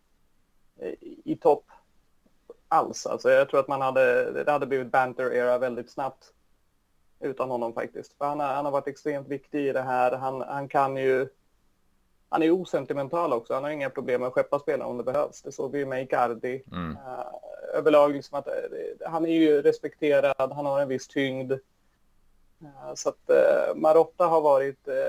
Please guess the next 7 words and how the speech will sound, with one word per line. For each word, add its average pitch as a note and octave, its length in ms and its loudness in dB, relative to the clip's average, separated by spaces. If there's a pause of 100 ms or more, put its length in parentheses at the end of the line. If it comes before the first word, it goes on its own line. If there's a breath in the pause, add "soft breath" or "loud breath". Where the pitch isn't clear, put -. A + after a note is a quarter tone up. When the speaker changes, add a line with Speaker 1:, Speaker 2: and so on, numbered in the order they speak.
(420)
Speaker 1:
måste D3+ 180 -8
jag C#3 60 -8
säga, C#3 180 0
Suning-familjens, C3+ 920 -2
eh, B2+ 160 -2
bästa C#3 320 0
värvning C#3+ 540 -2